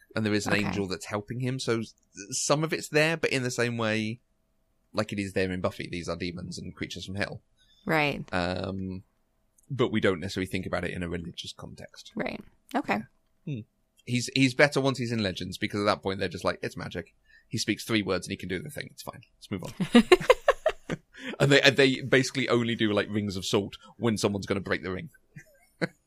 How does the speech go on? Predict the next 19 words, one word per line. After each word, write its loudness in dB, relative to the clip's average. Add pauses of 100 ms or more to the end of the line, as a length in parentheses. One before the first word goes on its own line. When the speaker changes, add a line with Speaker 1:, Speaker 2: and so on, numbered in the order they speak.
(320)
Speaker 2:
Right. 8 (240)
Speaker 1:
Like, 6
that's 4
the 4
only 8
Speaker 2:
Okay. 2
Speaker 1:
time 6
they 4
do 2
it, 2
the, 2
the 4
angel 2
way -2
to -6
do -2
it. -8 (100)
Like, -2
other, 0